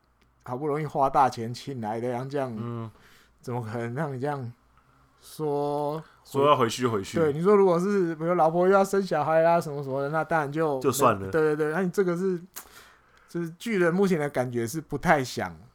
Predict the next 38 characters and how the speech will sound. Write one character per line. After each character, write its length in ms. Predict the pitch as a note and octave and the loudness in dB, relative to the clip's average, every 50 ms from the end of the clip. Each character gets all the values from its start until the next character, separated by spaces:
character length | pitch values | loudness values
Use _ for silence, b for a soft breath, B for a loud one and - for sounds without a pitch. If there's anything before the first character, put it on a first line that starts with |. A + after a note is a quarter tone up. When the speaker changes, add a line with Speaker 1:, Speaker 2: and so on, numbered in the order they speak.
| _ _ | _ _
Speaker 1:
放， 340 | _ - - A#2 G2 F2+ G#2 _ _ _ _ _ | _ -2 -2 -2 -2 -4 -12 _ _ _ _ _
想 220 | - - G2+ G2 A#2 | -16 -12 -10 -6 -6
要 80 | B2 | -6
说 360 | A#2+ - B2+ A#2+ A#2+ A#2 A2+ | -6 -6 -4 -4 -2 -2 -4
no。 360 | A2+ A#2 B2 C#3 C3 G#2 E2 F#2+ _ _ _ | -6 -4 -2 -2 -2 -2 -4 -10 _ _ _
Speaker 2:
嗯。 320 | - A2 A2 G#2+ G#2 G2+ G2+ | -12 -10 -8 -8 -10 -8 -6
Speaker 1:
那 80 | D3+ C#3 | -6 0
还 160 | - D#3+ F#3+ | 2 2 2
有 100 | F3+ D#3+ | 2 0
一 60 | D#3+ | -2
个 160 | D#3 D#3+ D3 | -4 -6 -6
是 240 | C#3 - F3 D#3+ C#3 - | -6 -6 -10 -10 -10 -6
他 160 | - E3 E3+ | 2 2 2
回 200 | E3+ - D#3+ C3 | 2 2 -2 -6
去 220 | B2+ - F3+ D#3+ - _ _ _ _ _ - | -4 -6 -8 -10 -10 _ _ _ _ _ -4
会 120 | - F#3+ | -2 -2
顺 260 | F3 - F#3+ E3+ D#3+ | 0 0 -2 -4 -2
便 220 | D3+ E3 D#3 C#3 B2+ | -2 -2 -2 -2 -4
领 160 | A2+ G#2 G2 | -8 -8 -8
那 100 | A2 B2 | -8 -8
个 140 | B2 A#2 G#2 | -8 -8 -8
啦， 200 | G2 F2+ F2 E2+ - _ _ b b b b b b b - | -8 -10 -12 -14 -16 _ _ b b b b b b b -2
冠 200 | - D3+ B2 A#2 | -2 0 0 -2
军 40 | |
戒 60 | A2 A#2+ | -4 2
指。 20 | |
Speaker 2:
冠 120 | B2+ C#3+ C3 | 2 4 4
军 200 | B2 B2 B2+ A2+ | 4 2 0 2
戒 180 | C3 B2+ A2+ | 2 0 0
指， 240 | G2+ - - F#2 F2+ | 0 -2 -8 -10 -8
Speaker 1:
对， 120 | E2+ B2 A#2+ | -6 -4 -2
Speaker 2:
对。 80 | A2+ A#2 | 0 0
Speaker 1:
他 80 | C3+ | 0
想 180 | C#3+ - A2+ A2 | -2 -2 -6 -6
要 60 | A#2+ | -6
回 160 | G#2+ A2 G#2+ | -6 -6 -10
去 140 | G#2 B2 C3 | -8 -10 -10
领， 140 | G#2+ G2 | -12 -12